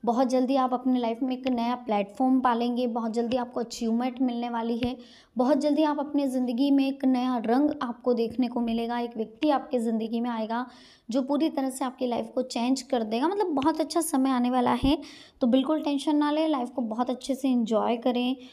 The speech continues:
और दुनिया के सभी ज़रूरतमंद लोगों की तो हम मदद नहीं कर सकते, लेकिन जो लोग हमारे आसपास हैं, उनकी मदद ज़रूर करें। कई लोग एक साथ मिलकर अगर सकारात्मक सोच के साथ काम करेंगे, तो वो काम सफल ज़रूर होगा।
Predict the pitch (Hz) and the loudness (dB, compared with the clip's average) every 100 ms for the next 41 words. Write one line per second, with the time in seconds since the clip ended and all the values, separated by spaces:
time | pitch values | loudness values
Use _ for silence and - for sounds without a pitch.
0 | - - 240 240 240 254 - - 226 294 | -18 0 4 6 6 6 4 0 4 8
1 | 320 349 349 285 277 294 277 269 277 285 | 8 6 2 2 4 4 4 4 2 2
2 | 269 254 254 254 269 269 262 240 220 247 | 4 4 4 2 2 4 4 4 2 2
3 | 233 226 247 226 247 240 285 277 247 233 | 2 2 0 -2 -2 -2 0 2 2 2
4 | 233 233 240 226 220 226 226 214 208 - | 2 2 0 -2 -2 -4 -4 -4 -2 0
5 | 254 269 269 254 285 - - - 269 277 | 0 2 0 -2 -2 -10 -20 0 4 4
6 | - 320 294 226 208 240 208 202 202 247 | 4 6 6 4 2 0 2 2 4 2
7 | 254 240 262 330 - - _ _ 294 311 | 2 2 2 0 -6 -20 _ _ 8 8
8 | 349 359 - 269 277 - 302 302 277 269 | 8 4 2 2 2 2 0 4 2 2
9 | 277 269 254 262 254 254 240 247 269 269 | 2 2 2 0 -2 0 0 0 0 -2
10 | - 240 - 240 247 247 - 214 247 247 | -2 -4 -4 -4 -2 -2 -2 2 2 4
11 | 262 262 285 311 - - - - 269 269 | 4 4 4 0 -4 -20 -20 0 2 4
12 | 269 240 233 262 - 226 247 320 - - | 2 0 0 0 0 0 0 -2 -6 -8
13 | 247 208 240 233 214 208 196 - | -4 4 6 6 2 0 -4 -4